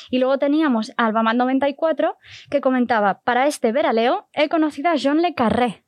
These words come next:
con El espía que surgió del frío. Una novela que me puso los pelos de punta en la caída, en la cálida arena de la playa. Ahora seguimos recuperando novelas pendientes de la librería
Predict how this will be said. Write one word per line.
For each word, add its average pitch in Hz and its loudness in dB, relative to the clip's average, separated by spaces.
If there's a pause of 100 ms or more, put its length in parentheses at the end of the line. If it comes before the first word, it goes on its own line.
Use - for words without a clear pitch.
con 226 2
El 220 2
espía 247 0
que 247 0
surgió 233 0
del 269 0
frío. 226 -2 (460)
Una 302 2
novela 320 2
que 302 0
me 262 2
puso 262 -2
los 220 -2
pelos 320 -2
de 294 2
punta 240 0
en 247 0
la 233 0
caída, 240 0
en 233 2
la 226 0
cálida 285 0
arena 254 0
de 226 0
la 208 0
playa. 190 -2 (360)
Ahora 320 2
seguimos 302 0
recuperando 240 0
novelas 208 0
pendientes 214 0
de 285 0
la 170 2
librería 220 0